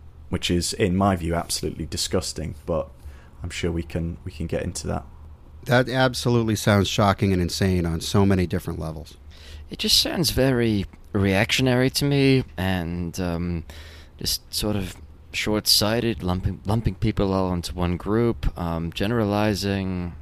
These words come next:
Speaker 3: yeah.
Speaker 2: I just don't understand how you're going to have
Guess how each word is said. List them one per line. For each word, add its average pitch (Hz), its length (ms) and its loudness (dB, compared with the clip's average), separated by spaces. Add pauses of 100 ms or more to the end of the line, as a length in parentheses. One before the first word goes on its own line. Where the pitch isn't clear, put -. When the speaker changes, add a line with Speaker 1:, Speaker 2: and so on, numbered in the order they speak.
Speaker 3:
yeah. 80 240 -4 (1160)
Speaker 2:
I 147 60 -2
just 165 220 2
don't 175 180 10
understand 156 520 6
how 120 200 4
you're 113 200 4
going 120 280 2
to 117 120 -8
have 110 440 0